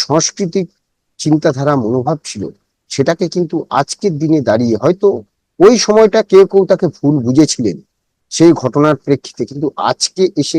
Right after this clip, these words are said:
কোথাও যেন সে রাজনীতি হোক বা, আহ, রাজনৈতিক ব্যক্তিত্ব হোক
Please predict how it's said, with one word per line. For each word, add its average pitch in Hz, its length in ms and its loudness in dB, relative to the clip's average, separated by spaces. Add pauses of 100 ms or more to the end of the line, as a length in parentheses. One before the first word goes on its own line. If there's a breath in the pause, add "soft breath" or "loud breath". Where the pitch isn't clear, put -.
(120)
কোথাও 160 300 -2 (120)
যেন 101 120 0 (540 loud breath)
সে 135 80 2 (120)
রাজনীতি 139 460 2 (140)
হোক 175 160 0 (320)
বা, 123 120 6 (640)
আহ, 127 200 -2 (100)
রাজনৈতিক 147 520 0
ব্যক্তিত্ব 165 420 -2 (140)
হোক 160 120 0